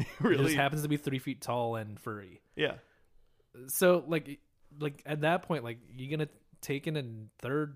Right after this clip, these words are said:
Speaker 2: roommate or fifth roommate if you had just, like, have a family? Like,
Speaker 1: Like, he wouldn't be, no, I
Speaker 2: Hmm.
Speaker 1: wouldn't let him live in, like, my apartment. It's not big enough.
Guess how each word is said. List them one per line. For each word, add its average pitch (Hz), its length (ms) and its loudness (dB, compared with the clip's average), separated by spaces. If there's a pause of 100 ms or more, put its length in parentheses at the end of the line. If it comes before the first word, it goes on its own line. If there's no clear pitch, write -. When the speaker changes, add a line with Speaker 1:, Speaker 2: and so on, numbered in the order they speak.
(180)
Speaker 2:
roommate 165 460 -4
or 113 260 -6 (960)
fifth - 420 -6
roommate 175 400 -2
if 160 140 -6
you 143 80 -6
had 143 80 -4
just, 143 120 -12
like, 131 120 -6
have 131 140 -6
a 123 40 -12
family? 156 480 -10
Like, 143 140 -6
Speaker 1:
Like, 180 320 -2
he 214 160 -6
wouldn't 226 240 -2
be, 175 220 2
no, 170 180 0
I 143 80 2
Speaker 2:
Hmm. 160 60 2
Speaker 1:
wouldn't 202 200 0
let 170 140 2
him 151 160 0
live 147 140 0
in, 139 120 -2
like, 127 180 -4
my 113 180 -6
apartment. 107 540 -6
It's 131 160 -12
not 165 200 0
big 139 160 0
enough. 101 400 -10